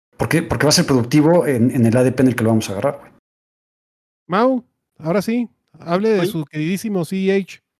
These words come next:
Speaker 3: Coincido con, con Yaka, la realidad es que el hype sí estuvo desmedido, eh, el año pasado, pero a final de cuentas vimos que Clyde Edwards-Helaire tuvo mil cien yardas totales,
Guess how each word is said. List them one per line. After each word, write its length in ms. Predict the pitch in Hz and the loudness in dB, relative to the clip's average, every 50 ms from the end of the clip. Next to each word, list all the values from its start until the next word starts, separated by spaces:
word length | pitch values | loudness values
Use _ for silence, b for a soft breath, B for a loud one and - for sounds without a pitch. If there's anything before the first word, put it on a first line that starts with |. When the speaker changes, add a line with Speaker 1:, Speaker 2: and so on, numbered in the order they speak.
| _ _ _ _ _ | _ _ _ _ _
Speaker 3:
Coincido 440 | - 185 196 196 - 269 285 330 294 | -6 -4 -4 -4 -4 -6 -6 -6 -6
con, 220 | - 262 214 202 | -6 -8 -8 -8
con 300 | 196 - - 180 175 180 | -12 -12 -10 -8 -8 -6
Yaka, 320 | 165 208 233 233 - 208 175 | -4 -4 -6 -6 -6 -8 -6
la 120 | 160 151 | -6 -6
realidad 420 | 151 165 160 160 165 170 190 226 262 | -6 -8 -8 -10 -8 -8 -10 -10 -10
es 180 | 262 - - | -12 -16 -14
que 500 | - 208 190 170 160 151 139 131 131 - _ _ _ _ _ _ _ | -10 -8 -8 -6 -6 -6 -8 -8 -10 -14 _ _ _ _ _ _ _
el 220 | - 143 143 139 | -20 -20 -18 -12
hype 260 | - - 180 202 196 | -6 -4 -4 -4 -4
sí 140 | 196 - 196 | -6 -12 -14
estuvo 300 | 175 170 - 185 175 175 | -14 -10 -8 -8 -6 -6
desmedido, 600 | 170 151 135 139 135 135 139 143 160 156 135 123 | -8 -8 -10 -10 -10 -10 -8 -8 -10 -10 -10 -12
eh, 240 | 123 120 123 127 127 | -14 -14 -14 -14 -12
el 60 | 123 | -12
año 200 | 139 143 151 156 | -10 -10 -12 -12
pasado, 480 | 151 131 - - 135 131 143 180 190 - | -14 -16 -12 -10 -8 -8 -8 -8 -10 -10
pero 120 | 170 147 | -12 -14
a 40 | 143 | -12
final 180 | - 190 220 | -14 -14 -14
de 80 | 269 285 | -14 -14
cuentas 280 | - 233 233 247 277 226 | -14 -16 -14 -14 -12 -12
vimos 300 | 214 214 240 254 247 - | -12 -10 -12 -12 -12 -14
que 120 | - 175 | -16 -14
Clyde 220 | - 180 185 202 | -12 -10 -8 -8
Edwards-Helaire 540 | 214 214 208 175 - - 156 165 190 202 202 _ _ _ _ _ _ _ _ _ _ _ | -8 -10 -12 -14 -14 -10 -8 -6 -6 -8 -10 _ _ _ _ _ _ _ _ _ _ _
tuvo 240 | - 185 190 233 240 | -10 -8 -8 -6 -6
mil 180 | 220 220 226 220 | -6 -6 -8 -8
cien 200 | - 247 240 208 | -10 -10 -8 -6
yardas 300 | 196 196 226 247 226 - | -6 -6 -6 -8 -10 -12
totales, 560 | - 147 - - 160 131 110 107 - _ _ | -14 -14 -10 -10 -10 -10 -12 -18 -20 _ _